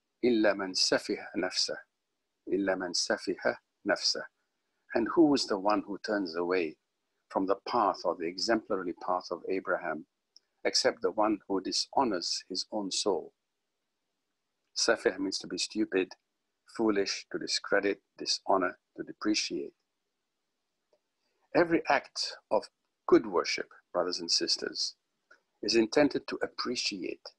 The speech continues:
to purify, to raise up, to honor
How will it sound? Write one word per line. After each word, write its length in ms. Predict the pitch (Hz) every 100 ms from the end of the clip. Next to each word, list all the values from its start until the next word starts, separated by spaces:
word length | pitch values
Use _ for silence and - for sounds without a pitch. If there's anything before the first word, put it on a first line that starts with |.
| -
to 80 |
purify, 640 | - - 120 107 - 80 71 - _ _ _ _
to 100 | -
raise 320 | 104 120 117 117
up, 220 | 85 - _ _ _
to 160 | - -
honor 340 | - 131 87